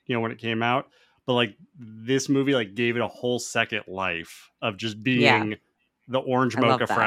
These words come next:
Speaker 1: frappuccino song.
Speaker 2: I mean, it's basically like what happened with, uh, Kate Bush and Running Up
Speaker 1: A
Speaker 2: That
Speaker 1: li-, a
Speaker 2: Hill.
Speaker 1: little bit. <laughs>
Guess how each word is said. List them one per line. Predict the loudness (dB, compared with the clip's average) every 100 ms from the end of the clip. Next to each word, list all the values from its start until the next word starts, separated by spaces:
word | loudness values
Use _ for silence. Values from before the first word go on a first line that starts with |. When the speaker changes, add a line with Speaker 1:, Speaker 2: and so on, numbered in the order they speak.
| 0
Speaker 1:
frappuccino | -6 -4 -4 -4
song. | -8 -8 -8 -8 -10 _ _ -20 -20 -20 _ _ -4
Speaker 2:
I | 0
mean, | 2 2
it's | 2 4
basically | 2 2 -4 -2 2
like | 4 2 2
what | 0
happened | 0 0 -2 -4 -2
with, | -4 -2
uh, | -4
Kate | -4 -6 -6 -4
Bush | -4 -4 -6
and | -8 -8 -10 -12 -8
Running | -2 0 0
Up | 2
Speaker 1:
A | 4
Speaker 2:
That | 4 4
Speaker 1:
li-, |
a |
Speaker 2:
Hill. | 2 2
Speaker 1:
little | 0 -2
bit. | -4 -6 -6 -10
<laughs> | -8 -4 -4 -8 -16